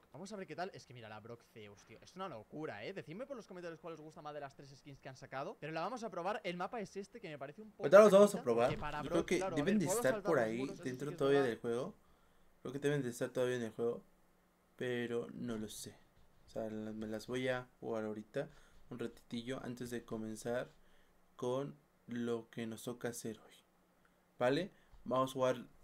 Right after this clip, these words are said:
Speaker 2: treinta minutos con Colette, treinta minutos con, mm, esta Jackie. Vamos a llegar en las cuatrocientas con Jackie y vamos a llegar en las quinientas con Colette. Y eso es lo que haremos hoy.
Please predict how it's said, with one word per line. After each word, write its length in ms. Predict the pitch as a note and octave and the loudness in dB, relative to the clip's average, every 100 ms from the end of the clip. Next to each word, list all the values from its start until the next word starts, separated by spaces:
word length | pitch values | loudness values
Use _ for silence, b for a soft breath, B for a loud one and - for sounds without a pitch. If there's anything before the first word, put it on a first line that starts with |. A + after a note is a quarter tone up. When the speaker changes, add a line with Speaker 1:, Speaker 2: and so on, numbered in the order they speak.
| - | -8
Speaker 2:
treinta 280 | C3 C3+ C3+ | -2 -2 -2
minutos 340 | B2 A#2+ C3 | -4 -6 -10
con 380 | - B2 A#2+ D3+ - | -6 -2 -2 -4 -6
Colette, 420 | A#2+ A#2+ A#2+ - b b b b - | -2 0 -2 -4 b b b b -10
treinta 340 | A#2+ B2 A#2+ | -4 -2 -2
minutos 460 | A#2 A#2 B2+ A#2+ - | -4 -4 -6 -8 -6
con, 420 | C3 C3+ D#3 F#3 - _ _ - | -2 0 -2 -6 -18 _ _ -6
mm, 440 | C3 B2+ B2 A#2+ | -4 -2 -2 -2
esta 1080 | B2 A#2+ - - C3 A#2+ A#2 A#2 A2+ A2+ A2+ _ _ - | -4 -6 -6 0 2 2 0 0 -2 -6 -12 _ _ 2
Jackie. 420 | B2+ E3 F#3+ - _ B B B | 4 2 -8 -8 _ B B B
Vamos 160 | C3 C3+ | -2 0
a 40 | |
llegar 220 | B2+ C3 | 4 4
en 160 | C3+ B2+ | 4 2
las 140 | A#2+ | -2
cuatrocientas 560 | - A#2+ A#2 C3 C3 C3+ | -2 -6 -4 -4 -4 -4
con 160 | C3 B2 | -2 -2
Jackie 240 | C#3 F3 | -2 0
y 40 | D3+ | 0
vamos 200 | A#2+ A#2+ | -2 -4
a 40 | |
llegar 260 | A#2+ A#2+ A#2+ | -4 -2 -2
en 120 | A#2 | -2
las 200 | A2+ - | -6 -8
quinientas 760 | B2+ B2 B2+ C#3 C#3 B2+ - | -8 -4 0 0 0 -4 -6
con 220 | - A#2 | -8 -8
Colette. 420 | - A#2+ C3+ D3+ - B B B B B B B B B B B - | -4 -2 -2 -4 -12 B B B B B B B B B B B -4
Y 60 | |
eso 100 | A#2+ | 2
es 60 | D#3 | 6
lo 100 | D3 | 8
que 80 | C3 | 8
haremos 300 | C#3 C3+ C#3 | 6 4 4
hoy. 240 | B2+ | 4